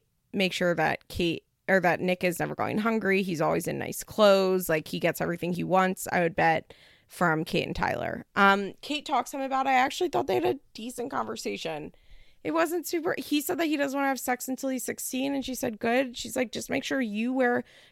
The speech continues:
protection too. Don't rely on her protection. If she's protected, great. That's double safe."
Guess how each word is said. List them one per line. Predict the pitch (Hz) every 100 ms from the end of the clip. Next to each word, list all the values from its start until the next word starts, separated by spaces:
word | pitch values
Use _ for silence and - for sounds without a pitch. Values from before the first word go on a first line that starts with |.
| -
protection | 262 269 262 269 254
too. | 262 285 143 - _ _ -
Don't | 220 247
rely | 240 240 247
on | 254
her | 247
protection. | 247 254 226 202 - 156
If | 151 175
she's | 247 233
protected, | 254 - 254 262 214
great. | 247 240 175
That's | 202 190 -
double | 196 202
safe." | 214 233 226 175